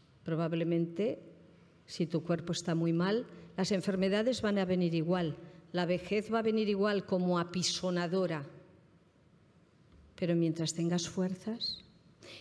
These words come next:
y después con las pocas fuerzas que te queden, el Señor te necesita porque eres sus manos, eres sus pies y eres su boca.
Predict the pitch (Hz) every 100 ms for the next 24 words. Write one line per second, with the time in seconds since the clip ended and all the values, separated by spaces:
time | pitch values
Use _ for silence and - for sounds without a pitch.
0 | - 220 190 185 214 - 185 180 - 202
1 | 196 185 - 190 - 180 - 175 180 175
2 | 180 185 240 262 - - - _ - _
3 | _ _ _ - - - _ - 175 -
4 | 170 170 170 170 165 165 - 185 175 233
5 | - - 151 160 170 - 170 - 156 160
6 | 202 - - - - - - - _ -
7 | - _ _ _ - - 165 156 165 -
8 | - 151 147 190 - - - - - -
9 | - - 165 165 - 170 160 151 147 190